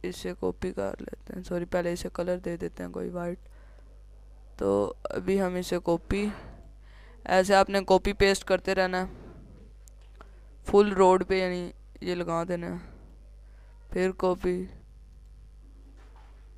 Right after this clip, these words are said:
पेस्ट,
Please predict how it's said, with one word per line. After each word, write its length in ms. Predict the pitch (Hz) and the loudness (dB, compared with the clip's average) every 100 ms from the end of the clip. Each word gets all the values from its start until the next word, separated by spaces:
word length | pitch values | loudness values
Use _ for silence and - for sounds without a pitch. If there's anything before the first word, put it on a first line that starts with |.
| - - - - - - - - - - - - - - - - - - | -20 -20 -20 -20 -20 -20 -20 -20 -20 -20 -20 -20 -20 -20 -20 -20 -20 -8
पेस्ट, 580 | 175 175 185 - - | -4 -4 -4 -8 -12